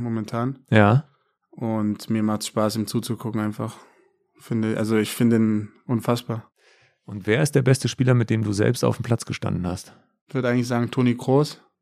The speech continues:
Speaker 1: Einer der besten. Es gibt so viele. Also, er hat halt jeder seine unterschiedlichen Qualitäten. Verteidigung wahrscheinlich Thiago Silva,
Speaker 2: Wir kommen
Speaker 1: Toni
Speaker 2: ja noch
Speaker 1: Rüdiger.
Speaker 2: zur Top elf nachher.
Speaker 1: Ja,
Speaker 2: Machen
Speaker 1: genau.
Speaker 2: wir noch einmal in Ruhe.
Speaker 1: Alles in allem, glaube ich, so von der technischen,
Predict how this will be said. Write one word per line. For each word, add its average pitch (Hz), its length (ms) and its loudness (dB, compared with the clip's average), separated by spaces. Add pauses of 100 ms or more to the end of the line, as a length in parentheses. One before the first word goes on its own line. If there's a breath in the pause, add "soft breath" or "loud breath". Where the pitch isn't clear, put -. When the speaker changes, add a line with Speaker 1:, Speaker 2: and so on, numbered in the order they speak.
(1300 soft breath)
Speaker 1:
Einer 120 280 0
der 113 100 2
besten. 117 440 -4
Es - 180 -6
gibt 123 180 0
so 139 100 4
viele. 127 400 2
Also, 117 340 -2 (520 loud breath)
er 135 120 0
hat 143 80 6
halt 147 140 6
jeder 151 180 8
seine 143 260 6
unterschiedlichen 147 440 6
Qualitäten. 139 680 6
Verteidigung 143 680 4
wahrscheinlich 135 420 6
Thiago 135 280 4
Silva, 143 640 4 (260 loud breath)
Speaker 2:
Wir 117 100 -6
kommen 127 160 -2
Speaker 1:
Toni 147 160 8
Speaker 2:
ja 135 40 10
noch 127 80 6
Speaker 1:
Rüdiger. 143 260 6
Speaker 2:
zur 131 100 4
Top 139 40 -4
elf 139 200 2
nachher. 131 240 8
Speaker 1:
Ja, 131 180 8
Speaker 2:
Machen 131 180 8
Speaker 1:
genau. 127 120 10
Speaker 2:
wir 123 100 10
noch 123 60 6
einmal 123 220 4
in 120 60 4
Ruhe. 143 380 4
Speaker 1:
Alles 160 280 4
in 143 100 4
allem, 151 380 6
glaube 143 320 6
ich, - 400 0
so 135 300 4
von 147 180 2
der 131 220 4
technischen, 147 800 0